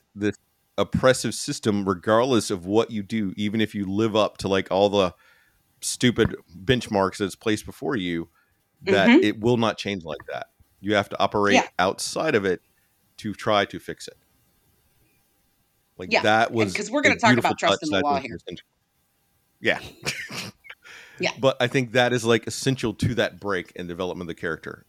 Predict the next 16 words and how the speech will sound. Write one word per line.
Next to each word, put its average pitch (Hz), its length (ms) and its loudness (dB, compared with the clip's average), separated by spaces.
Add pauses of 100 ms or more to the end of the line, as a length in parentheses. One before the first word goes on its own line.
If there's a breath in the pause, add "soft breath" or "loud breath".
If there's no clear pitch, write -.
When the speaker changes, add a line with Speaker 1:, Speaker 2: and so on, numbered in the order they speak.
(140)
Speaker 1:
And 98 120 -4
then 95 160 -2
built, 104 380 2
and 101 100 -6
that, 104 360 0 (400)
for - 120 -6
me, 117 140 2
is 95 140 2
a - 20 -8
foundation 95 480 -2
of 85 80 -8
everything 87 400 -2
that 76 80 -8
you 71 80 -12
just 76 160 -8
said. - 160 -10